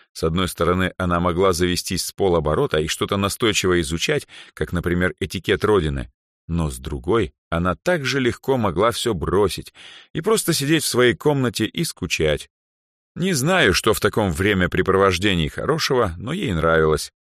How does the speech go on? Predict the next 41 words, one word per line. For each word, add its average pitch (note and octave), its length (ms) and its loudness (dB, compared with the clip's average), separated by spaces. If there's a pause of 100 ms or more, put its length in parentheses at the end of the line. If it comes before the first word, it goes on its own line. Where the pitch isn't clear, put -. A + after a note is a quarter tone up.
(500)
Я F2 220 2
очень F#2 240 2
часто F2+ 380 0
замечал F2 500 2
Эльзу E2+ 340 2
у G2 140 -4
её F#2+ 280 2
окна, G2+ 300 -2
где D2 240 0
она D#2 140 -2
сидела E2 380 0
с - 80 -6
котёнком E2 520 -4
на D#2 100 -2
руках F2+ 360 -2
и - 20 -4
ничего F2 380 0
не F#2 140 -2
делала. D2 500 -2 (560)
Более C#3+ 300 4
того, C3 300 6
она B2 200 4
таким C3+ 360 2
образом A2+ 420 4
могла G2+ 320 2
сидеть F#2 540 -2
часами. - 720 -2 (540)
Но D#2 100 -2
стоило E2 500 2
Андреа E2 460 0
усадить D#2+ 520 -4
дочку D#2 360 -2
за C#2+ 160 -6
учебники, G#2 640 -6 (120)
как G2 220 0
тут B2+ 220 0
же A#2+ 100 2
вся A#2 240 2
её B2 260 4
усидчивость B2+ 800 2
испарялась. C3+ 640 2